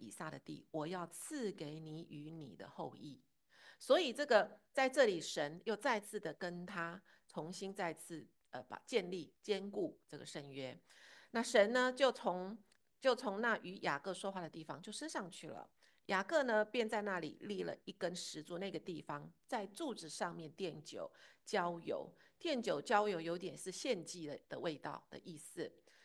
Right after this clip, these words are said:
那可是呢，呃，学者们研究呢，很可能，我们只是说很可能，因为圣经上并没有讲。但这里很可能它是，它是有，因为它不是放牧吗？它有很多的羊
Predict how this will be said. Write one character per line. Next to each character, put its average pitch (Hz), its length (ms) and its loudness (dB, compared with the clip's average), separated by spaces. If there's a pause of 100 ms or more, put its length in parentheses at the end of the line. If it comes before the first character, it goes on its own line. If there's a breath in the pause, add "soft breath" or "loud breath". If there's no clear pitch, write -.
(160 loud breath)
那 262 120 6
可 240 240 2
是 330 220 0
呢， 226 340 4 (340)
呃， 180 420 4
学 240 160 0
者 226 100 -4
们 175 120 -2
研 175 220 -2
究 202 280 2
呢， 165 280 -4 (720 soft breath)
很 269 240 4
可 175 220 4
能， 131 180 -4
我 147 140 -2
们 170 100 -2
只 175 140 -4
是 190 40 -2
说 202 140 2
很 180 180 -6
可 - 160 -6
能， - 300 -14
因 233 140 -2
为 214 80 2
圣 269 200 2
经 247 180 -2
上 214 200 0
并 190 200 -2
没 151 180 -6
有 139 160 -4
讲。 - 280 -6 (600 soft breath)
但 254 220 8
这 359 200 8
里 196 180 2
很 254 180 2
可 196 140 0
能 165 140 -2
它 220 180 2
是， 214 480 -4
它 214 160 0
是 220 260 -6
有， 147 260 0
因 233 120 -2
为 220 60 2
它 233 120 0
不 196 120 -4
是 196 320 -4 (100)
放 208 180 6
牧 196 160 0
吗？ 160 160 -2
它 196 180 -4
有 180 120 0
很 160 160 -10
多 165 160 -4
的 160 80 -4
羊 120 220 -6